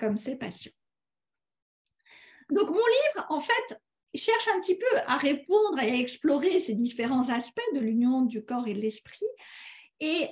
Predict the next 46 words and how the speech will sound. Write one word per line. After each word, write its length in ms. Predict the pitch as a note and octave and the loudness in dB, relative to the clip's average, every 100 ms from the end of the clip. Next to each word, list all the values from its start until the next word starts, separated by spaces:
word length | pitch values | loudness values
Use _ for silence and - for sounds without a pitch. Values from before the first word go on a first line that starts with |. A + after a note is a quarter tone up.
| B3 | 4
euh, 580 | A#3+ A#3 A3+ A#3+ A3 | 4 4 6 6 4
donc, 180 | A3+ C#4 | 2 2
il 60 | C#4+ | 2
est 80 | B3+ | 4
paru 220 | E4 F#4 | 4 4
en 140 | C#4 | 4
deux 100 | A#3+ | 2
mille 180 | B3+ A3 | 4 2
dix-huit, 400 | C4 B3+ G#4+ A#4+ | 0 4 4 4
ça 120 | C4+ | -2
fait 120 | B3 | -4
plus 160 | B3 C4+ | -4 -4
de 80 | A3+ | -4
quatre 380 | B3+ B3+ - G#4 | -6 -6 -8 -6
ans 180 | - | -4
maintenant. 400 | D4+ - E4+ F4+ A4+ - - _ | -6 -8 -10 -6 -6 -8 -18 _
J'ai 200 | - D4 | -4 2
mis 200 | D#4+ F4+ | 4 4
un 60 | A#3+ | 0
certain 280 | B3 E4 F4 | 0 -2 -2
nombre 200 | A#4 C5 | -2 2
d'années 260 | D4+ D#4 G#4+ | 2 2 0
pour 100 | C#4 | 0
l'écrire, 340 | A3+ - F#4+ | -2 -2 -2
je 100 | G#4+ | -2
dois 200 | A3+ A3+ | -2 -4
dire. 220 | A3 F#4+ G#4+ - - - _ | 0 0 -2 -8 -20 -20 _
Euh, 580 | C4+ B3+ B3+ B3+ C4 B3+ - _ | 2 2 4 2 2 -2 -6 _
et 320 | D4+ G#4 D4 - _ | 0 0 -2 -10 _
il 80 | B3 | 0
y 40 | |
a 60 | E4+ | 0
deux 400 | C#4+ C4 A4+ B4+ | 0 4 4 4
grandes 360 | F#4 F4+ G4 E4 | 0 -2 -2 -2
questions 680 | E4+ D#4+ - - F#4 F#4+ F#4 | -2 -2 -6 0 2 2 -2
qui, 220 | - A3 - | -6 -12 -8
euh, 440 | F3 A#3 A3+ A3 | -4 -2 0 0
dirigent 840 | G#3 B3 B3 D#4 E4 D4+ A#3+ G3+ - | 0 -2 -2 -2 2 0 0 -6 -6
les 160 | A3+ | -6
grands 260 | A3 A#3+ B3+ | -6 -6 -4
axes 220 | C4 - | -6 -6
de 60 | G#3+ | -8
ce 140 | - | -6
livre. 500 | G#3 B3+ A4 F#4 A#3+ - - _ - | -6 0 0 0 -8 -14 -20 _ -6
La 120 | B3+ | -6
première, 280 | - D#4 | -4 -6